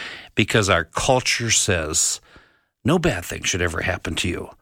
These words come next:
Well, while we're, uh, in this world, on this earth, yes, this will be troubled times. This will be hard times. And we need, it's a reminder that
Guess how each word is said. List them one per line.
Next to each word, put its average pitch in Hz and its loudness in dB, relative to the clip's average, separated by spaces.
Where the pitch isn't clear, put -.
Well, 139 4
while 131 4
we're, 139 -4
uh, 131 -2
in 156 4
this 160 4
world, 131 2
on 170 2
this 175 2
earth, 135 2
yes, - 0
this 117 0
will 117 2
be 104 0
troubled 90 0
times. - -4
This 117 2
will 113 2
be 107 2
hard 92 2
times. - -2
And 110 2
we 107 2
need, 110 2
it's 117 0
a 117 4
reminder 107 2
that 113 2